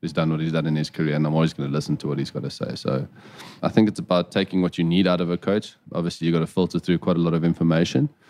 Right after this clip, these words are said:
But I think what they've done so far is they've been pretty good in talking to you what you've needed and what they've seen,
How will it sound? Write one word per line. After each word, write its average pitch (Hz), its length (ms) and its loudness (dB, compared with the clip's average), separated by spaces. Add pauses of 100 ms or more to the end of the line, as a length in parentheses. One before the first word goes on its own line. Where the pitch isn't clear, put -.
(380)
But 87 120 0
I 87 60 2
think 98 240 0
what 90 120 0
they've 87 200 2
done 87 200 2
so 82 180 -2
far 80 240 -4
is 82 80 -2
they've 82 140 0
been 85 100 0
pretty 85 240 2
good 80 160 0
in 78 320 2 (460)
talking 90 320 2
to 85 100 2
you 78 60 2
what 80 200 -2
you've 87 200 2
needed 82 260 4
and 80 100 2
what 78 200 0
they've 80 200 0
seen, 82 560 0